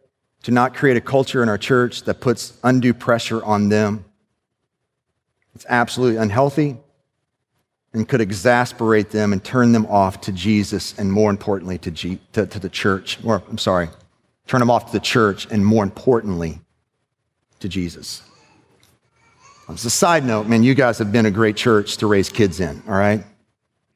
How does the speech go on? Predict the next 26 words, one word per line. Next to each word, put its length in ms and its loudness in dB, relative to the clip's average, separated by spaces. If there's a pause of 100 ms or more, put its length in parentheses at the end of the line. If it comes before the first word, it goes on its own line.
(380)
Please 220 0
hear 120 4
me. 200 -8 (400)
Been 100 2
here 100 4
ten 280 2
years. 380 0
You 60 -4
guys 200 2
have 120 -6
been 320 0
a 60 -14
phenomenal 500 2
church, 460 -4 (580)
and 80 -4
I 40 -4
thank 340 -2
you 60 -4
for 220 -2
that. 380 -10 (1120)
But 80 0
at 60 0
the 60 -8
same 220 2
time, 240 2
just, 220 -2